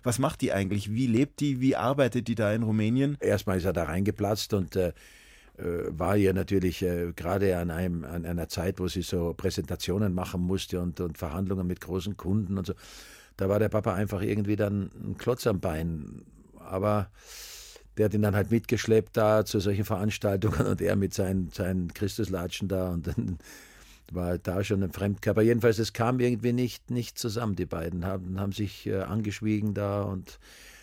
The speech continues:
Speaker 2: waren irgendwie einerseits erlöst, als er dann wieder abgereist ist, andererseits steht sie am Balkon und guckt da runter und es rinnen ihr die Tränen runter. Es tut ihr auch weh, dass es da keinen Kontakt mehr gibt.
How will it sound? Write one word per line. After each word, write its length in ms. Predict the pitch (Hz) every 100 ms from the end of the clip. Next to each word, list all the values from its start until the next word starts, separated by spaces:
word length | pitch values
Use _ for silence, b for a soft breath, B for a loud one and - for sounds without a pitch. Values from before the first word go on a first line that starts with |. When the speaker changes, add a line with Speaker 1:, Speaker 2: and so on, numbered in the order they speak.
| B
Speaker 2:
waren 200 | - 113
irgendwie 340 | 127 135 131 123
einerseits 420 | 117 131 117 113
erlöst, 520 | - 107 131 185 -
als 120 | 95
er 120 | 85 87
dann 120 | 95
wieder 200 | 101 95
abgereist 580 | 104 123 107 120 120 139
ist, 120 | 110
andererseits 520 | 101 113 107 117 110
steht 220 | - 113
sie 140 | - 117
am 120 | 104
Balkon 400 | 107 - 110 110
und 80 | 104
guckt 240 | 104 98
da 60 | 101
runter 320 | 98 113 117
und 120 | 110
es 160 | 95 -
rinnen 260 | 107 110
ihr 80 | 110
die 100 | 101
Tränen 340 | - 110 117
runter. 320 | 87 82 80 78 B B B B B B _ -
Es 200 | 98 -
tut 200 | 104 104
ihr 200 | 104 95
auch 240 | 98 - -
weh, 300 | 85 71 64
dass 180 | - 76
es 240 | 78 - -
da 180 | 78 73 -
keinen 240 | 87 80
Kontakt 480 | - 76 76 - -
mehr 120 | 71
gibt. 320 | - - -